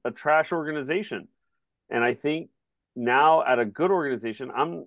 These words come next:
not sold on, I'm not sold on the head coach. I still, I like him, but I don't like a defensive head coach in twenty twenty-three. Like, that's kind of ridiculous. But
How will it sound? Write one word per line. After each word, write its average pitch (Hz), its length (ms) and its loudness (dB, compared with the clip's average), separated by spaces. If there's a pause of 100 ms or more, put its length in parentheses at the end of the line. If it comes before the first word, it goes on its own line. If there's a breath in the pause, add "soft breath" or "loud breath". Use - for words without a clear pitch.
not 147 300 -4
sold 120 640 0
on, 107 560 -2 (640)
I'm 123 100 -2
not 160 160 -2
sold 135 240 2
on 127 120 0
the 127 200 -2
head 123 220 -4
coach. 101 380 -2 (600)
I 139 80 -2
still, 143 400 0
I 127 80 2
like 127 260 2
him, 123 220 -4
but 113 260 -6
I 117 80 0
don't 139 160 0
like 123 160 0
a 123 60 -2
defensive 113 500 -8
head 110 220 -2
coach 107 440 0 (100)
in 101 440 -6 (680)
twenty 110 180 -4
twenty-three. 101 640 -4
Like, 95 200 -6
that's - 280 -6
kind 101 240 -10
of 95 180 -10 (160)
ridiculous. 95 800 -10 (720)
But 160 360 6